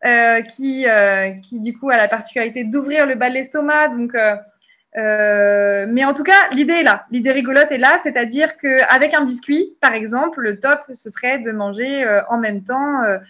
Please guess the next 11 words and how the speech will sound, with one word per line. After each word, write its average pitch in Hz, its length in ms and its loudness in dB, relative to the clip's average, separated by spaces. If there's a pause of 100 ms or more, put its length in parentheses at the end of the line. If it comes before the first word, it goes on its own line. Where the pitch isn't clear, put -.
(260)
bah, 208 220 4
ou 254 180 2
avant, 247 420 4
euh, 233 140 2
une 220 120 -4
petite 233 300 -8
soupe 330 240 -6
de 220 160 -4
brocoli, 285 480 -6
par 254 100 2
exemple. 262 280 -6